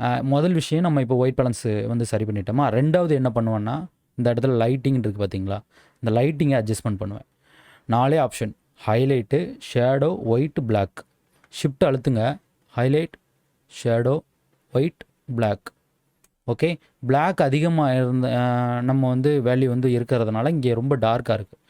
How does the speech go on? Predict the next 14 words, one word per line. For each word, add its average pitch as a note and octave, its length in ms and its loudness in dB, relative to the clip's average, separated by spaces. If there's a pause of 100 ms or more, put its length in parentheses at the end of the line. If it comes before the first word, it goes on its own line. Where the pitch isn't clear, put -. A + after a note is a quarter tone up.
(380)
அப்போ A#2 220 0
அதை A#2+ 160 0
மட்டும் C#3 280 -2
கொஞ்சம் C3 360 -2
இங்கே A2+ 260 -2 (420)
நம்ம A2+ 280 -4
தேவைக்கு B2+ 340 -2
ஏத்த G#2+ 100 -6
மாதிரி G#2+ 260 -6
தள்ளிக்கலாம். G2 420 -10 (540)
இப்போ D3+ 340 0
நமக்கு B2+ 440 -2
கிளியரா B2+ 340 2
பார்த்தீங்கன்னா A2 560 -4